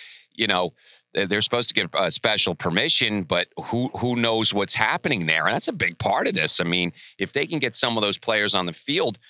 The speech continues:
maybe they do have a chance. But, you know, if they don't get any of those guys, boy, it's, um, you know, as you said, Matt, it's, it's gonna be, uh, it's gonna be quite a challenge. I mean, re-, remember now that, you know, they're, they're,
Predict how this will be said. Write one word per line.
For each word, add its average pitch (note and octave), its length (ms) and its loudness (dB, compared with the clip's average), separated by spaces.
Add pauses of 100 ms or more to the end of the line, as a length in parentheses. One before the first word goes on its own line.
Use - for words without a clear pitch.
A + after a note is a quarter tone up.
(220)
maybe B2 240 0
they A2+ 160 0
do A2 260 0
have D#3 140 -2
a E2 60 0
chance. D2+ 500 0
But, F2+ 240 0 (180)
you G2+ 80 -2
know, F2+ 280 2 (280)
if - 160 -4
they A2 140 0
don't F3 180 0
get F#2+ 200 0 (100)
any C3+ 320 0
of F#2+ 60 2
those D#2 280 0
guys, D2+ 480 0
boy, D#2 280 2
it's, - 360 0
um, G2 400 0 (360)
you G2+ 120 0
know, F2 220 2
as F#2 180 2
you F#2+ 80 2
said, C3+ 400 0 (360)
Matt, C#2+ 240 0
it's, - 180 -4
it's E2 240 -2
gonna F#2 240 0
be, F2+ 320 0
uh, D#2+ 40 0 (100)
it's - 160 -10
gonna F#2 140 0
be E2+ 100 -2
quite E2+ 320 0
a E2 40 0
challenge. A2 560 0 (320)
I - 40 -14
mean, B2+ 220 0
re-, B2 200 -2
remember D3+ 460 0
now F#2+ 200 2
that, F2+ 140 0 (400)
you F2 260 -6
know, F#2+ 120 2
they're, G2 140 2
they're, B2+ 260 -2